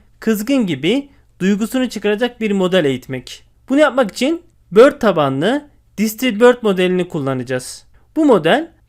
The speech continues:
Bird kadar performansı yüksek ama ondan daha küçük bir model.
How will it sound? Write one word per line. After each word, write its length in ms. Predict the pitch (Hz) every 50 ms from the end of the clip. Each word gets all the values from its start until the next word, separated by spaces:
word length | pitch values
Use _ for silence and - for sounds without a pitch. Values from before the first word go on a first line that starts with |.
| -
Bird 220 | 233 277 311 302 -
kadar 360 | - 214 190 202 202 190 -
performansı 580 | 202 190 185 180 190 185 180 170 165 165 - 156
yüksek 420 | 147 143 - 226 254 277 - - _ _ _ _ _ -
ama 200 | 202 226 240 240
ondan 360 | 226 226 226 226 226 220 190
daha 220 | 208 202 202 190
küçük 260 | - - - 151 -
bir 100 | 147 139
model. 360 | 135 131 127 120 131 123 123